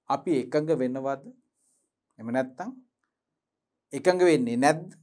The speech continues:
එහෙම නැත්නම් අපිට අදහසක් ප්‍රකාශ කරන්න බැරිද? හරිත් නෑ, වැරදිත් නෑ කියලා අපිට අදහසක් ප්‍රකාශ කරන්න බෑ කියලා අපි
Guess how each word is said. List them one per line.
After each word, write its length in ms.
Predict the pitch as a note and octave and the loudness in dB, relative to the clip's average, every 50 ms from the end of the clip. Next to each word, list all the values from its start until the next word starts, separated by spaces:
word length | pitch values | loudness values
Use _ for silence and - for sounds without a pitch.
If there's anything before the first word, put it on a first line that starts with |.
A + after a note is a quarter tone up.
| _ _ _ _ _ _ _ _ _ - | _ _ _ _ _ _ _ _ _ -14
එහෙම 140 | G#2+ A#2 B2+ | -8 -4 -2
නැත්නම් 440 | C3+ C#3 C3 C3 - F3 - C4 - _ _ _ _ _ _ _ _ _ _ _ _ _ _ _ _ _ _ _ _ _ _ _ _ _ _ _ _ _ _ _ _ _ _ | -2 -2 -2 -4 -8 -10 -10 -10 -14 _ _ _ _ _ _ _ _ _ _ _ _ _ _ _ _ _ _ _ _ _ _ _ _ _ _ _ _ _ _ _ _ _ _
අපිට 260 | A#2+ B2 C#3+ C3+ B2+ A#2 G#2 - _ _ _ _ _ _ _ _ _ _ _ _ _ _ _ | -10 -8 -8 -8 -8 -10 -10 -12 _ _ _ _ _ _ _ _ _ _ _ _ _ _ _
අදහසක් 600 | - C#3 C#3+ C#3+ F3+ F3+ F#3+ G#3+ G3 - A#3 A3 - | -4 -2 4 4 4 4 4 0 0 0 0 0 0
ප්‍රකාශ 460 | - - D#3+ D#3+ E3 E3 D#3+ D#3+ E3 | -2 -2 -2 2 4 4 4 4 2
කරන්න 440 | E3+ D#3+ - C#3 B2+ A2+ A2+ A#2 C3 C#3+ | -4 -6 -4 -4 -4 -4 -4 -6 -4 4
බැරිද? 420 | D#3 F#3 G3+ G3 F3+ B2 - - - _ _ _ _ _ _ _ _ _ - | 6 8 8 8 4 -2 -10 -14 -20 _ _ _ _ _ _ _ _ _ 0
හරිත් 340 | C3 C#3+ D3+ E3 F3+ D#3 - | 0 2 2 0 -2 -4 -6
නෑ, 280 | C3 A2+ G2 G2+ G#2+ G#2+ | -8 -10 -8 -10 -10 -10
වැරදිත් 520 | G2 A2+ C3+ D#3 F3 E3+ C#3 A#2+ A2 - - | -2 2 4 4 4 4 2 -2 -6 -8 -14
නෑ 300 | G#2 F#2+ - - A#2 - - - _ _ _ _ _ _ _ _ _ _ _ _ _ _ _ _ _ _ | -18 -16 -16 -16 -16 -18 -20 -20 _ _ _ _ _ _ _ _ _ _ _ _ _ _ _ _ _ _
කියලා 220 | G#2+ G2+ A#2 C#3+ | -12 -8 -6 -6
අපිට 240 | C#3+ C3+ - A#2+ - | -6 -6 -8 -10 -8
අදහසක් 580 | B2+ G2+ G2 G#2 A2+ A#2+ B2 - - C3 C3 C3 | -8 -8 -8 -8 -10 -10 -8 -6 -8 -8 -8 -10
ප්‍රකාශ 360 | - G#2+ - A2 G#2+ - - | -12 -10 -10 -10 -10 -10 -12
කරන්න 380 | - G#2+ G2 G2+ G2 F#2+ F#2+ | -14 -14 -14 -14 -16 -18 -14
බෑ 260 | F#2+ G#2 C3 D3 D#3+ E3 | -4 0 4 4 4 4
කියලා 320 | E3 D#3 C3 A2+ G#2+ G#2 | 2 -4 -8 -8 -8 -10
අපි 180 | G#2 - - C3 | -12 -16 -20 -20